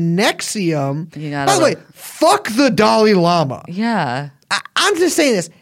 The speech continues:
Speaker 1: You pay this guy, this guy's job,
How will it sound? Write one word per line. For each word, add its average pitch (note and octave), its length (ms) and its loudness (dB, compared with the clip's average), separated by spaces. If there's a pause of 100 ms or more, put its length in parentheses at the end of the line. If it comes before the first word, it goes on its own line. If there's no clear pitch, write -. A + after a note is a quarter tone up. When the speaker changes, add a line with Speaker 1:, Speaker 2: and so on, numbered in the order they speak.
(100)
Speaker 1:
You D4+ 220 2
pay F#4+ 240 0
this F#4 200 2
guy, C4 240 0
this D#4+ 220 2
guy's G4+ 340 2
job, A3 580 2